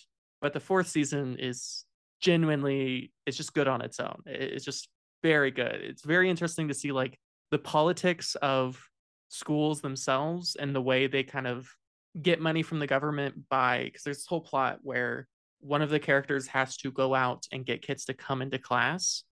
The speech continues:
but only for one day, because the government gets paid as long as the kids show up at least one day. Like, they get paid for all of those kids. And the school's just like,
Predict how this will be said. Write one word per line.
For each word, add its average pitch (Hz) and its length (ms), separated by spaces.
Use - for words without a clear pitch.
but 107 80
only 156 220
for - 160
one 135 220
day, 127 420
because 143 300
the 131 300
government 143 340
gets - 160
paid 131 340
as 123 100
long 123 160
as 127 60
the 123 160
kids - 260
show 120 160
up 113 140
at - 80
least - 200
one 120 140
day. - 340
Like, 127 120
they 131 80
get 120 120
paid - 220
for - 100
all 117 100
of - 60
those 120 160
kids. - 480
And 139 140
the 127 40
school's 139 280
just - 200
like, - 300